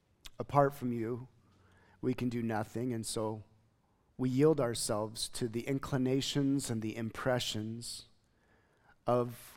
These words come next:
God in us, the Holy Spirit. Make us sensitive to the work that you're calling us to.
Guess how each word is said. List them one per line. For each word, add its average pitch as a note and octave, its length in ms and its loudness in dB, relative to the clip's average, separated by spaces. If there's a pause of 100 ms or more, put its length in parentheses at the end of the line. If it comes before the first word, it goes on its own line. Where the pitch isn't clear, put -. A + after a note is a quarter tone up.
God B2 300 4
in A#2+ 200 -2
us, D#2 320 -8
the G#2+ 140 -4
Holy F#2+ 300 -8
Spirit. C2+ 380 -12 (1080)
Make A#2 240 0
us A#2 300 0
sensitive F#2+ 640 -2
to - 120 -6
the G2+ 80 -8
work G#2 400 -6
that A2+ 140 -4
you're A2+ 100 -6
calling G#2+ 420 -2
us D#2+ 220 -10
to. E2 280 -12